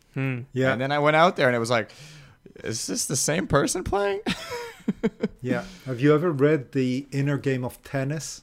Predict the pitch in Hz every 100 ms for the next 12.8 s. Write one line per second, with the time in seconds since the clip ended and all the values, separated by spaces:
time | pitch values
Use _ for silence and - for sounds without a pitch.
0 | _ - 113 117 131 110 _ _ 123 117
1 | 98 98 101 165 214 175 - 160 175 226
2 | 214 - 214 _ _ - - 196 247 220
3 | 147 151 160 135 113 143 165 - 120 101
4 | - - - 120 113 139 104 - 131 120
5 | - 160 143 151 104 156 139 107 160 175
6 | - 180 170 156 139 139 - - 151 156
7 | - 143 - - 131 - 147 143 - -
8 | - - - - - - - 135 139 139
9 | 127 113 - - - _ _ - 151 175
10 | 165 147 143 139 143 139 127 - - 127
11 | 104 _ 139 120 117 143 139 127 127 120
12 | 110 101 110 107 90 98 90